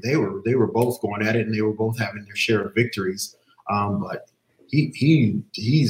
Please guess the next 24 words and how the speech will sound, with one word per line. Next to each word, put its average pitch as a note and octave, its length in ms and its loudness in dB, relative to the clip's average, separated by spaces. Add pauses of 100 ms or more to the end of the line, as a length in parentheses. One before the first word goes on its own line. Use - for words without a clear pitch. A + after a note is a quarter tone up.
(160)
looks A2+ 260 4
like F#2 160 -6
a - 40 -20
Pac-twelve F#2 540 -4 (200)
corner F#2+ 300 2
right F2 160 -6
now. - 200 -10
He's A#2+ 200 2
looking F#2 320 0
good G2+ 220 -2 (120)
out - 180 -12
there. G2 200 -2
And, F2+ 100 -8 (640)
um, G3+ 420 0
if - 360 -4
you D3+ 80 2
watch C#3+ 280 2
practice A#2+ 320 0
for A2 160 0
any A#2+ 140 4
amount A2 260 2
of G#2 100 -10
time, G#2+ 320 -2
you, G2+ 80 -10